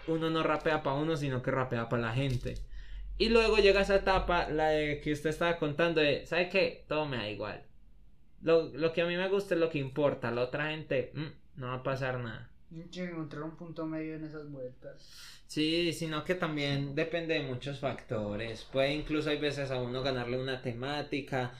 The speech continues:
Speaker 1: puede incluso hay veces ver que un jurado está, ah,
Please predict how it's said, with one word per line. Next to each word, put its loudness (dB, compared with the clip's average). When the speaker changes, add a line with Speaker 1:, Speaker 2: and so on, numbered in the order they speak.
Speaker 1:
puede 0
incluso 0
hay 0
veces -2
ver 2
que -2
un -2
jurado 2
está, -2
ah, -6